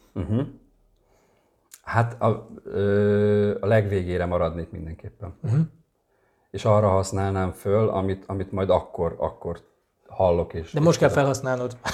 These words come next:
Speaker 1: Tudom.
Speaker 2: <laughs> Bocs.
Speaker 1: Nagyon, oké. Tehát, hogy arra használnám föl, hogy, hogy, hogy, hogy rendezzem azt a helyzetet olyannak, ahogy nekem is kényelmes.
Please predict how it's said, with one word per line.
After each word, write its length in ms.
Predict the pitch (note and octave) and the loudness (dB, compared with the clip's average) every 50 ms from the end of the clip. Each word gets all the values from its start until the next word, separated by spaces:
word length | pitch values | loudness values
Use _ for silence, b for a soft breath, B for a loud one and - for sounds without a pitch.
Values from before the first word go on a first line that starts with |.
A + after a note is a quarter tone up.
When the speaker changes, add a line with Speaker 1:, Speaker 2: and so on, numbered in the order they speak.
| - - | -4 2
Speaker 1:
Tudom. 140 | - F3+ E3 D3+ | 4 6 8 10
Speaker 2:
<laughs> 60 | F#3+ | 10
Bocs. 200 | F3 F3 - - B B B B | 8 8 4 -6 B B B B
Speaker 1:
Nagyon, 260 | - C#3+ C#3+ F#3 F#3 - - | 4 6 6 6 6 6 6
oké. 220 | G#3+ F#3+ - - G#3+ G#3 - - B B B B | 4 4 6 6 4 4 2 -2 B B B B
Tehát, 120 | B G2 | B -2
hogy 120 | G2+ - G#2+ | -2 0 0
arra 260 | - C#3+ C#3+ C3+ B2 | 2 4 4 4 4
használnám 560 | G#2+ A2 G#2 - - A2+ G2+ G2+ G2+ G2 G2 | 4 4 2 0 0 -2 -2 -2 -2 -2 -4
föl, 260 | G2 - G#2+ A2 B2 | -4 -2 0 0 0
hogy, 220 | A#2+ A2+ A#2 A2+ A2+ A#2 A2 | 2 2 0 0 -2 -4 -4
hogy, 480 | G2 G2+ G2+ G2+ G2+ G#2+ G2+ G2+ G2 - F#2+ | -2 -2 -2 0 0 2 2 2 2 0 -2
hogy, 180 | G2 F#2+ F#2+ - | -4 -4 -4 -6
hogy 220 | G2 G2 G#2 - | -8 -8 -8 -6
rendezzem 680 | - G#2 G#2+ G#2 G2 B2 A2 G2 F2 F2+ F2 F2 F#2 F2 | -4 -2 -2 2 4 4 4 4 2 0 0 0 -2 -2
azt 200 | E2+ E2 - - | -4 -4 -4 -4
a 40 | F2 | -4
helyzetet 480 | E2+ F2 F2+ F2 F#2+ F2 - G2 - - | -2 -2 -2 0 -2 -2 -4 -6 -8 -4
olyannak, 500 | - F2+ F2+ F#2+ G2+ G#2+ A2+ A#2+ A#2+ A#2+ - | -2 0 0 0 0 0 0 0 -2 -4 -4
ahogy 280 | - F#2 F2+ F2 G#2 F#2+ | -4 -4 -2 -2 -4 -4
nekem 300 | G2 F#2 - - E2+ D#2+ | -4 -6 -6 -6 -8 -8
is 140 | D#2+ - | -8 -12
kényelmes. 720 | - - D#2+ D#2 D2+ D2+ D2+ D2+ D#2+ F#2 F#2+ - - _ | -14 -14 -12 -10 -8 -6 -6 -6 -6 -8 -10 -12 -20 _